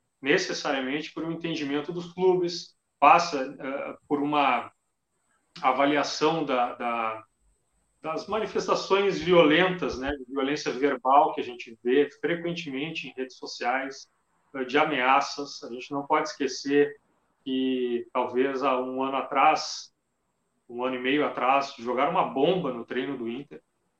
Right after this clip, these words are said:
né? Então, eh, os, o, a intenção de quem joga uma bomba no treino do Inter,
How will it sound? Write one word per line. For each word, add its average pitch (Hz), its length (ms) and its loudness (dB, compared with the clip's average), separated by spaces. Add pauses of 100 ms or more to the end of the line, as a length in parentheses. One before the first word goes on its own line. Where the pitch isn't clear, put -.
(240)
né? 123 540 -6
Então, 143 540 -6 (440)
eh, 139 200 -12
os, 131 520 -8
o, 143 180 -2
a 139 120 2
intenção 170 720 2
de 165 160 -4
quem 143 160 -4
joga 143 240 2
uma 151 240 4
bomba 143 340 0
no 123 120 -8
treino 147 320 -4
do 120 120 -6
Inter, 156 320 -8